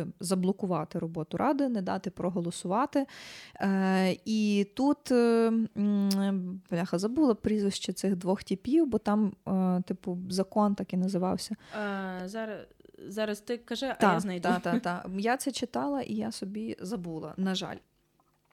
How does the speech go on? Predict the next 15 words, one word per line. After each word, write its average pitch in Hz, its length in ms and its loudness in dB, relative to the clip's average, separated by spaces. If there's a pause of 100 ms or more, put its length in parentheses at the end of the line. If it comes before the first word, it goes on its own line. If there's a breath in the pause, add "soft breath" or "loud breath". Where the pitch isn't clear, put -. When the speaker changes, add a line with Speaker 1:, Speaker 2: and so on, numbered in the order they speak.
(280)
Speaker 1:
Е, 190 380 4 (640 loud breath)
і, 220 500 4 (140)
е, 196 340 6
просто 262 500 2
собі 226 500 0
вирішили, 202 640 0 (280)
е, 180 500 4
ну, 233 260 2 (100)
точніше, 220 400 0
там 220 420 0
засідання 196 500 0
Верховної 185 460 0
Ради 175 240 -2
відкрили, 185 720 0 (280)
і, 247 360 -2